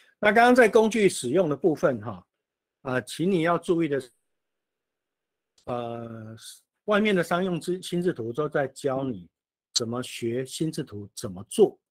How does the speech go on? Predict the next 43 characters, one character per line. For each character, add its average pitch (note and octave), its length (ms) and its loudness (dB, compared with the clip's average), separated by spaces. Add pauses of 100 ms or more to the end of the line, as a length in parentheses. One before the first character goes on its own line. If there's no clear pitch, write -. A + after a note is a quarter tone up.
(1040)
可 C#3 120 -6
是 F#3+ 120 4
我 F3+ 120 8
们 C#3 100 2
今 F#3 160 4
天 F#3 100 2
都 F3+ 160 2
在 F3+ 140 2
教 D#3 240 -2
你 C3 160 -6
的 G#2+ 100 -10
是 B2+ 320 -6 (400)
怎 B2+ 160 -4
么 B2+ 160 -4
用 F3 220 2
心 E3+ 260 -4
智 F3 160 -2
图 A2 300 -10
去 C#3 380 -6 (200)
解 G#2 240 -8
决 G#2+ 300 -10
学 A#2+ 340 -2
习 A#2 200 -6
的 A2+ 100 -6
问 C3 200 0
题。 - 300 -18 (760)
啊， B2 180 2
所 G3+ 160 6
以 D#3+ 260 4 (580)
你 C#3+ 260 0
学 F3+ 420 2
一 B3 80 2
个 G#3+ 100 2
工 G#3+ 300 -2
具， F3+ 340 -2
就 A3 140 0
你 C#3+ 240 0
学 E3+ 340 -4 (440)
刀 A#3 260 0
子 D#3 340 -6
怎 - 160 -8
么 A2+ 160 -8
用， G3 380 2